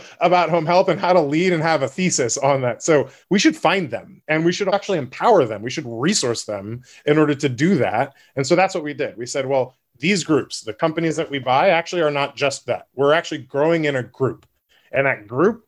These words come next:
needs to have a focused thesis that has an approach that is differentiated, that can win in a market. And when I say win,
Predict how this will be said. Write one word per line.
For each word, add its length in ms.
needs 200
to 60
have 60
a 60
focused 720
thesis 420
that 120
has 140
an 60
approach 680
that 100
is 140
differentiated, 800
that 100
can 240
win 520
in 140
a 80
market. 520
And 120
when 80
I 60
say 180
win, 340